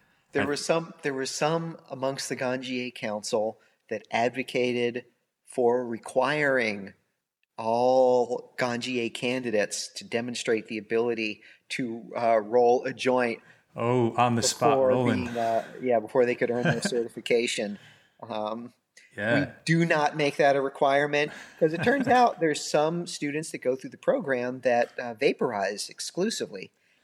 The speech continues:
Speaker 1: and they are
Speaker 2: Right.
Speaker 1: specialists, um, and experts when it comes to vaporizing.
Speaker 2: For
Speaker 1: And
Speaker 2: finding that
Speaker 1: so
Speaker 2: right temperature or the right
Speaker 1: Yeah.
Speaker 2: methods there too.
Speaker 1: Yeah, and so, you know, ha-, requiring someone who's never gonna smoke a joint to, to have the ability to roll one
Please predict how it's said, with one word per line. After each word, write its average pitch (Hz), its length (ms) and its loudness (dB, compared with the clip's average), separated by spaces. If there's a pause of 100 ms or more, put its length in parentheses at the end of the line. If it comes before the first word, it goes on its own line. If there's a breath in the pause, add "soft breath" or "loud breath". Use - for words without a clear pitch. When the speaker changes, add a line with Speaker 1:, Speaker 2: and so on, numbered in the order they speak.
Speaker 1:
and 117 180 -10
they 165 140 2
are 311 60 -2
Speaker 2:
Right. - 80 -2
Speaker 1:
specialists, - 1080 -2 (300)
um, 110 540 -6 (180)
and 117 100 -8
experts - 560 -4
when 107 80 -8
it 104 80 -16
comes 104 240 -12
to 104 80 -14
vaporizing. - 720 -6 (400 loud breath)
Speaker 2:
For 117 100 -4
Speaker 1:
And 120 160 -4
Speaker 2:
finding 117 240 0
that 123 140 2
Speaker 1:
so 120 40 -2
Speaker 2:
right 104 220 -2
temperature 107 840 0
or 87 40 -4
the 92 100 -6
right 95 200 0
Speaker 1:
Yeah. 87 60 -4
Speaker 2:
methods 101 380 -4
there 98 320 0
too. 98 380 -6 (560)
Speaker 1:
Yeah, 208 600 0
and 143 120 -2
so, 165 320 2
you 160 160 -4
know, 143 140 0
ha-, 151 140 -2
requiring 143 680 0
someone 131 320 -2
who's 117 200 -4
never 127 220 -2
gonna 113 160 -4
smoke 117 320 -6
a 123 40 -8
joint 120 360 -6
to, 107 120 -6 (200)
to 120 60 -4
have 110 120 0
the 113 60 -10
ability 110 340 -4
to 107 60 -12
roll 123 240 4
one 135 320 -2